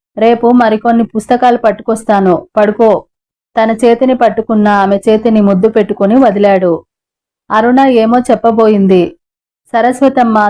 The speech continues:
తాంబూలం నములుతూ అలాగే ఆకువక్కల పళ్ళెం పట్టుకొని పైకి వచ్చింది.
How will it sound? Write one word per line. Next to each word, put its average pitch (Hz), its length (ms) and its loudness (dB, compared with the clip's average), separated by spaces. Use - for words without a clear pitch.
తాంబూలం 220 520 0
నములుతూ 208 680 0
అలాగే 240 420 0
ఆకువక్కల 233 680 0
పళ్ళెం 220 360 0
పట్టుకొని 208 520 -2
పైకి 226 360 -2
వచ్చింది. 190 680 0